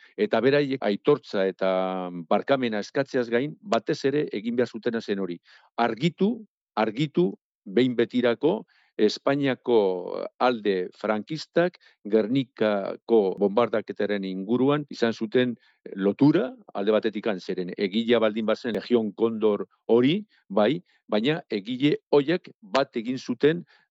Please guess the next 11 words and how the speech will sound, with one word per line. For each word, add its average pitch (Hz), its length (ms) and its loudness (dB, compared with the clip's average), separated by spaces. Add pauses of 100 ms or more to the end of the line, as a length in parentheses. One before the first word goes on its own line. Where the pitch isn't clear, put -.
(120)
armada 110 560 0
frankistaren, 123 760 0
eh, 101 280 -2
tra-, 104 280 0
estrategiarekin. 92 880 -4 (260)
Eta 143 300 2 (160)
hori 143 280 4
sekulan 123 440 -2
ez 95 80 -6
dut - 160 -6
argitu. 90 320 -4